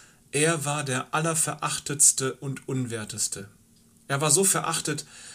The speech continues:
dass man das Gesicht vor ihm verbarg. Leiden und verworfen, verachtet werden, sind zwei verschiedene Dinge. Wenn du leidest, bekommst, bekommst du Unterstützung.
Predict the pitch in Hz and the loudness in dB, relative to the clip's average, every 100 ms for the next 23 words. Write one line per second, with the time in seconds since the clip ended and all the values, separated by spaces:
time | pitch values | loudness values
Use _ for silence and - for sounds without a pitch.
0 | - 139 143 143 139 - 131 113 175 - | -2 2 2 4 6 6 6 4 4 0
1 | - 143 147 135 131 113 110 95 - - | -2 -4 -4 -2 -2 -4 -8 -8 -14 -18
2 | _ _ _ _ _ _ _ _ _ - | _ _ _ _ _ _ _ _ _ -20
3 | - - - - - - _ - 117 131 | -20 -20 -20 -20 -20 -20 _ -6 0 4
4 | 180 190 196 202 190 - 143 139 - 110 | 4 4 4 4 0 -4 -2 0 0 0
5 | 117 151 160 170 165 160 - 117 151 - | -2 0 -2 -4 -4 -4 -4 -4 -4 -4
6 | 147 127 143 143 143 135 - - - - | -6 -2 -2 -2 -4 -8 -12 -20 -20 -20
7 | - _ - - 143 143 131 - 147 151 | -20 _ -18 -2 2 6 8 8 4 2
8 | 147 - 147 135 120 143 131 104 - - | 0 0 0 -4 -4 -4 -4 -6 -12 -6
9 | 127 131 131 143 170 180 175 - - - | -2 0 2 4 4 4 4 2 -6 -20
10 | - - - - - 120 117 - - 123 | -20 -20 -20 -18 -10 -2 4 4 4 -4
11 | 139 139 - 139 135 120 - 156 - 101 | 0 0 0 -4 -4 -4 -2 2 2 2
12 | 95 | -6